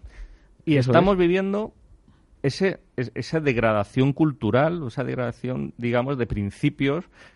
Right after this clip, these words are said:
Speaker 1: que no quiero parecer carca, pero es que eso es la base de la prosperidad de una, de una sociedad, el ahorro. Si uno ahorra, eh, él directamente, si tiene vocación de empresario, o bien vía sistema financiero prestándolo a terceros,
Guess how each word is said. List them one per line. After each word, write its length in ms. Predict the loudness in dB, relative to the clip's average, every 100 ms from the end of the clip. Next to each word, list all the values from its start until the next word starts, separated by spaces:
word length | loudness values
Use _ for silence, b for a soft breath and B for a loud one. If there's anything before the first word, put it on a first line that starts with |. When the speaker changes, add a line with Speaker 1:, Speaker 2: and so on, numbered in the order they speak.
| -12
Speaker 1:
que 220 | -10 -8
no 120 | -8
quiero 140 | -4 -2
parecer 380 | -2 -2 -4 -2
carca, 360 | -2 0 -2
pero 120 | -4
es 80 | -10
que 120 | -8
eso 120 | -6 -2
es 80 |
la 140 | 0 2
base 400 | 2 0 -4 -4
de 160 | -2 0
la 100 | 0
prosperidad 680 | -2 -6 -6 -4 -2 -2
de 60 | -2
una, 260 | -4 -6 -6
de 100 | -6
una 140 | -6
sociedad, 500 | -8 -10 -6 -4 -4 -6
el 160 | -6
ahorro. 380 | -4 -2 0 -2
Si 120 | -2
uno 140 | -2 2
ahorra, 420 | 2 4 2 2 B B B B B -14
eh, 140 | -8 2
él 300 | 2 2 -2 -20 -10
directamente, 640 | -2 0 2 2 2 0 -4
si 140 | -8
tiene 340 | -4 -2 -2 -4 -16
vocación 640 | -4 -2 -2 -4 -2 -2
de 40 | -2
empresario, 680 | -4 -4 0 0 0 -2 -4
o 140 | -4
bien 400 | 2 2 0 -2
vía 240 | -2 0 -2
sistema 340 | -6 -4 -4
financiero 760 | -2 -2 -2 -4 -8 -6 -6
prestándolo 600 | -8 -12 -6 -4 -4 -4
a 40 | -4
terceros, 600 | -4 -6 -6 -4 -6